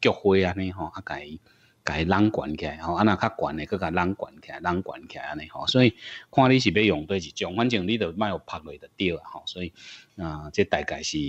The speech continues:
爱小思考者，吼，因为有当时啊，一寡这个主材，咱，咱会安尼去种，就是因为呢，有一寡物件安尼咧配合，吼，啊，效果还不错，吼，啊，伊较袂倒，吼，啊，这重要是安尼。所以一般来讲，吼，就是讲，啊，你若是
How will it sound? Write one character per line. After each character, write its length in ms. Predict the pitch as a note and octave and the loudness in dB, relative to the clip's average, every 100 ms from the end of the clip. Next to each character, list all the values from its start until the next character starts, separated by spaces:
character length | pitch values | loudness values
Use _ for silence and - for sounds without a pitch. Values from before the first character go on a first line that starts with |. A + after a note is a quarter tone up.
| C#2 - - | -6 -4 2
爱 180 | G#2 | 4
小 240 | F#2 - G#2 | 6 6 6
思 220 | - F#2+ | 6 2
考 180 | F#2 D3 | 6 6
者， 160 | - E2+ | 6 0
吼， 160 | F2 F#2+ | 0 4
因 80 | |
为 20 | G2+ | 4
有 60 | |
当 160 | G#2 A2 | 4 4
时 60 | A#2+ | 2
啊， 100 | C3+ | 2
一 140 | - | 0
寡 260 | A#2 B2 B2+ | 0 2 2
这 160 | C#3 | 0
个 160 | A#2+ G#2 | 2 2
主 260 | - F#2+ | 0 -4
材， 300 | G2+ D2 D#2+ | -2 -4 -2
咱， 260 | F2+ A#2+ C3 - - _ | 0 2 0 -4 -20 _
咱 120 | D#3+ | 4
会 80 | E3 | 6
安 120 | A2 C#3 | 6 6
尼 100 | C#3 | 4
去 100 | C#3+ | 2
种， 340 | - F#2+ D2+ | 0 -2 -2
就 40 | D#2 | -6
是 140 | - | -10
因 180 | E2 E2+ | -6 -6
为 140 | D#2+ | -6
呢， 280 | D#2+ E2 E2+ E2+ | -8 -10 -10 -12
有 100 | D#2+ | -12
一 140 | D#2 E2 | -12 0
寡 200 | A2+ A#2+ | 6 8
物 200 | G2 D#2 | 8 4
件 180 | D#2+ | 0
安 100 | F2+ | 2
尼 120 | F#2+ G2 | 4 4
咧 100 | G2 | 2
配 300 | - G#2 F2 | 4 4 6
合， 120 | F2+ - | 2 -2
吼， 60 | E2 | -8
啊， 140 | E2 | -2
效 140 | F#2+ E2+ | 0 0
果 320 | - F#2 D#2+ | 0 -2 -2
还 180 | D#2 D#2+ | -6 -10
不 160 | - - | -10 -2
错， 260 | - C3 | 4 4
吼， 100 | F2 | 4
啊， 100 | E2 | -2
伊 60 | F#2+ | -2
较 120 | - | -2
袂 140 | E2 D2 - | -4 -4 4
倒， 160 | B2 - | 4 4
吼， 200 | - D#2 - - - - | -6 -12 -12 -20 -20 -14
啊， 180 | C#2+ D2 | -12 -10
这 160 | F2 F2+ | -6 0
重 260 | F2 D2 C#2+ | 0 0 -6
要 160 | C#2 | -12
是 160 | - - | -12 -8
安 160 | D#2 | -8
尼。 80 | D#2+ | -6
所 180 | E2+ C3 | 2 6
以 40 | |
一 40 | C#3+ | 6
般 200 | C#3+ D3 | 8 6
来 120 | B2 | 6
讲， 240 | B2 C3+ | 6 2
吼， 220 | F#2+ F#2 E2 | 2 -2 -4
就 100 | D#2+ | -8
是 100 | E2+ | -8
讲， 320 | F2+ F#2+ G2+ - - - _ G3 | -2 0 0 -4 -20 -20 _ -4
啊， 320 | F3+ D#3 D#3 D#3 | -2 -2 -4 0
你 60 | B2+ | 2
若 180 | A#2+ F#2 | 2 0
是 180 | - | -2